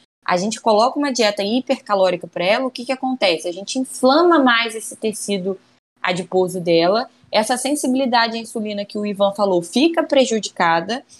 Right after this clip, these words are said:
e aí acontece da pessoa não ganhar massa muscular e ganhar mais gordura. Então, a gente, quando fala de hipertrofia, a gente não tem que falar só,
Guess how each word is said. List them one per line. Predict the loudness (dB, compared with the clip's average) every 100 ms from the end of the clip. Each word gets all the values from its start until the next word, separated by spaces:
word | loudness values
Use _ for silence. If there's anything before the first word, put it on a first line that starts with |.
| -20 -4
e | 0
aí | 2 2
acontece | -2 -6 -8 -8 -6
da | -8
pessoa | -6 -4 -2 -2
não | -2 0 0 2
ganhar | 0 2 0
massa | -4 -6
muscular | -8 -4 0 0 0 -4
e | -2
ganhar | 0 -2
mais | -4 -4
gordura. | -4 -4 -4 -4 -6 _ _ _ -6
Então, | -2 2
a |
gente, | 2 2 0 _
quando | 2 4 4
fala | 2 2
de | 0
hipertrofia, | -2 -4 -4 -4 -2
a | 0
gente | -2 -2
não | -2
tem | 0 -2
que |
falar | -4 -8 -6
só, | -6 0 4 4 4